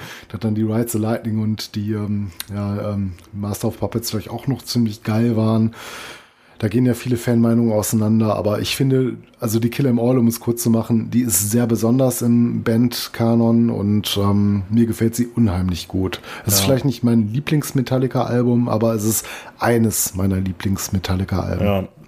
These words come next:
Speaker 1: Wie
Speaker 2: Se-,
Speaker 1: siehst du das?
Speaker 2: ja, sehe ich, äh, tatsächlich ähnlich wie du, wobei ich, äh, schon finde, dass ein paar Songs ein bisschen rausstechen. Und, ähm, also, äh, Whiplash, äh, Seek and Destroy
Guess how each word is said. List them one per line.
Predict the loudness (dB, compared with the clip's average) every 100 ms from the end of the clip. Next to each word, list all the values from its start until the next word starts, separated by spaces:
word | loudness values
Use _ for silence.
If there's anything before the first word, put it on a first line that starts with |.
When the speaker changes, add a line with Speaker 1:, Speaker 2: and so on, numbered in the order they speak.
| -4
Speaker 1:
Wie |
Speaker 2:
Se-, | -2 0
Speaker 1:
siehst | -2 -6 -4
du |
das? | -2 -2 -4 -2
Speaker 2:
ja, | 0 0
sehe | 2 0
ich, | 0
äh, | 0 0
tatsächlich | 0 -2 0 -2 -2 -6 -6
ähnlich | -2 0 2 0 -2
wie |
du, | 0 2
wobei | 2 0 0
ich, | 0
äh, | 0 0
schon | 0 -2 -2
finde, | -2 0 2
dass | 0 -2
ein | 0 0 0
paar | -2 -2
Songs | 0 -2 0 -2
ein | -2
bisschen | -2 -2 0
rausstechen. | 0 -2 -2 -4 -4 0 0
Und, | 2 0 0
ähm, | 2 2 0 -2 -10 -18 -16
also, | -4 -2 2 2 2
äh, | 2
Whiplash, | 0 0 0 0 0 2
äh, | 2 2
Seek | 0 -4 -2
and | -2
Destroy | -4 -8 -2 0 2 0